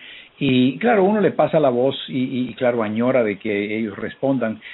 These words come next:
pero da la casualidad de que uno nunca se da cuenta. Y José Aranda ha sido amigo también de hace muchísimos años y ahora va a ser un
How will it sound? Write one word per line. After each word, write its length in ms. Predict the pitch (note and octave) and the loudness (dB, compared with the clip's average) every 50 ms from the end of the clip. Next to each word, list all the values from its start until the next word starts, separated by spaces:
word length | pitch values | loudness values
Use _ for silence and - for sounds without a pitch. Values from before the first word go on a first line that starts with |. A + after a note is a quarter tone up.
| - - _ | -20 -12 _
pero 160 | - B2+ A#2+ A#2+ | -2 2 4 4
da 80 | C#3 | 6
la 100 | D3 D3 | 4 4
casualidad 480 | C#3+ C#3 - - C3+ B2+ B2+ B2 C3 C3 | 2 0 0 0 0 0 2 2 2 2
de 100 | C3 A#2+ | 0 -2
que 120 | B2+ C3 | -2 -2
uno 160 | B2+ C3 B2 | -2 0 0
nunca 260 | A#2+ B2 C3+ B2+ C3+ B2 | 0 0 -2 -2 -2 -4
se 140 | - C3 | -2 -2
da 120 | B2 B2+ A#2+ | -2 -2 -2
cuenta. 360 | - C3 B2+ B2+ B2 B2+ A#2+ - | -2 -2 -2 0 0 -2 -2 -4
Y 60 | B2 | -6
José 240 | A2 A#2 G#2+ - E3 | -8 -6 -4 0 2
Aranda 280 | D#3+ D3+ D#3 D#3 D3 C3+ | 2 2 2 2 0 -2
ha 40 | - | -2
sido 240 | - D3 C#3+ C#3+ | -2 -4 -2 -2
amigo 280 | B2+ B2+ B2+ B2+ C#3 C3+ | -2 -2 -2 -2 -4 -4
también 340 | - C3 A#2 A#2 A#2+ B2 A#2+ | -4 -4 -4 -2 -2 -4 -2
de 100 | A#2+ A#2+ A2+ | -2 -4 -4
hace 160 | - - A#2 | -4 -4 -6
muchísimos 720 | A2+ A2 G#2 - - F3+ F3+ E3 - D3+ C3+ B2 A2 - | -6 -6 -6 -6 -4 -4 -4 -4 -4 -4 -4 -4 -4 -4
años 360 | A2+ G#2+ G#2 G#2+ A#2+ B2 - - - - - - - - | -4 -4 -4 -4 -6 -8 -10 -14 -18 -20 -20 -20 -10 -4
y 120 | B2 B2 | 0 2
ahora 200 | B2 C3 D3 D#3 | 4 4 6 6
va 100 | D3+ D3+ | 4 4
a 60 | - | 4
ser 120 | - D3+ D3 | 2 0 0
un 140 | D3 C3+ | 0 -4